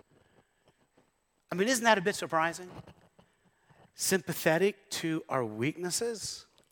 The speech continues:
That's, that's a kindness. I hope it's not news to you, but we all have weaknesses in this life, every one of us.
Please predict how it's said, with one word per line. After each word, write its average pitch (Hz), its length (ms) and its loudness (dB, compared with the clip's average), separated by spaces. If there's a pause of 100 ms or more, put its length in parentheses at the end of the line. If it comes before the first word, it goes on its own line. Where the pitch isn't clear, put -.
(680)
That's, 214 400 6 (100)
that's 190 320 0
a - 60 2
kindness. 175 800 2
I 175 60 4
hope 202 180 2
it's - 140 -2
not 180 200 4
news 185 540 -2 (140)
to 233 160 -4
you, 113 400 -4 (800)
but 165 260 2
we 196 160 4
all 196 180 8
have 160 200 2
weaknesses 139 760 -2
in 135 160 -6
this 123 240 -4
life, 127 400 2
every 117 220 -4
one 113 220 -8
of 95 140 -16
us. - 340 -18